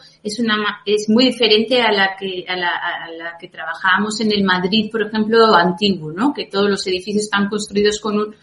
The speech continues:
con una madera que directamente venía del tronco. Esta es una madera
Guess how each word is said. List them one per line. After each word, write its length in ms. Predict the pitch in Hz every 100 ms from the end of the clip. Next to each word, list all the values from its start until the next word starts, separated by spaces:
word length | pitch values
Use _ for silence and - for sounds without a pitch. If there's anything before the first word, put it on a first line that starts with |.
| - _
con 200 | - 202
una 180 | 214 226
madera 500 | 233 226 240 240 - -
que 120 | - 226
directamente 720 | 208 214 214 220 214 226 254
venía 360 | 220 214 247 240
del 220 | 196 180
tronco. 520 | - 208 202 156 147 - -
Esta 180 | 208 214
es 140 | 240 254
una 180 | 247
madera 400 | 247 247 262 277